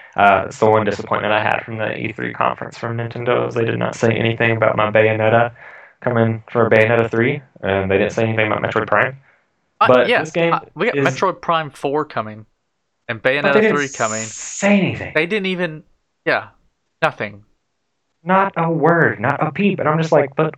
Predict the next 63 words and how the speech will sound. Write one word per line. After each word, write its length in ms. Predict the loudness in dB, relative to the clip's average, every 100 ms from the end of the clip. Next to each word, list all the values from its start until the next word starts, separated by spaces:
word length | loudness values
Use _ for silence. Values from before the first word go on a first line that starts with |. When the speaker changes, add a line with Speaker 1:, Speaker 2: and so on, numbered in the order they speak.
| 0
Speaker 1:
why? 420 | 2 2 -2 -8 _ -2
Why? 420 | 0 0 -2 -8 _ -20 -20 _ _
Why 80 | -6
do 60 | -2
you 80 | -2
hate 180 | -4 -8
me?" 160 | -12 -12 -8
Speaker 2:
My 120 | -8
goodness. 380 | -8 -18 -20 _ _ _
I 40 | -18
don't 100 | -16
know 60 | -18
what's 160 | -16
wrong 100 | -16
with 80 | -14
these 120 | -18
people. 160 | -20 -20 _ _ _ _ _ _ _ _
Speaker 1:
No, 280 | -2 0 4
but 200 | 4 4
you 140 | 2
take 220 | 2 0 2
care, 260 | 2 4
control 520 | 2 -2 2 4 4 2
of 160 | -2
two 100 | -4
different 240 | -6 -6 -2
characters. 380 | 0 0 -2
One's 180 | 0 0
a 60 | 2
cop, 280 | 4 4 4
and 80 |
the 40 | -2
other 120 | -4
one 180 | -4 -6
is 340 | -4 -4 -6 -16 -20 -20 _
a 260 | 2 4 2
entity 800 | 0 -2 -2 0 2 6 6 6
that 360 | 6 6 4 _ _
basically 480 | 0 2 2 4 4
is 100 | 4
a 40 |
bad 280 | 4 4 4
guy, 240 | 6 6 4
but 140 | 0
when 80 | -2
you 120 | -6
beat 160 | -4 -2
him, 120 | -2
he 60 | -2
becomes 180 | -2
a 40 | -2
good 180 | -2 0
guy, 180 | 2
and 80 | 0
you 40 | -4
can 80 | -6
start 180 | -4 -2
using 200 | -4 -2
them, 180 | -2 -2
and 200 | -2 0
then, 320 | 2 2 0
like, 200 | -2
a 80 | 0